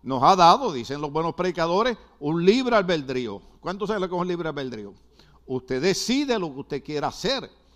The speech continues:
Por eso en nuestra iglesia, yo sé que suena feo,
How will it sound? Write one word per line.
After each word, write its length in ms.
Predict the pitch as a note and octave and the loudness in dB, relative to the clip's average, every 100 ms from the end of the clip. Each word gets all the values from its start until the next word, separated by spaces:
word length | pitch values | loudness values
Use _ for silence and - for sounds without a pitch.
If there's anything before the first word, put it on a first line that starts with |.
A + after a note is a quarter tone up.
| _ _ _ - | _ _ _ -2
Por 160 | D#3 | 0
eso 220 | B3+ D4 | 2 0
en 80 | C4+ | -2
nuestra 260 | C4+ - A#3 | -2 -2 0
iglesia, 420 | G#3 A#3 A#3 F#3 | 2 2 2 0
yo 80 | F3 | -2
sé 140 | A3 | -2
que 140 | A3 F#3+ | -4 -4
suena 280 | F#3+ G3+ | -4 -2
feo, 400 | F#3+ D#3 D#3+ A#2+ | -4 -2 -2 -4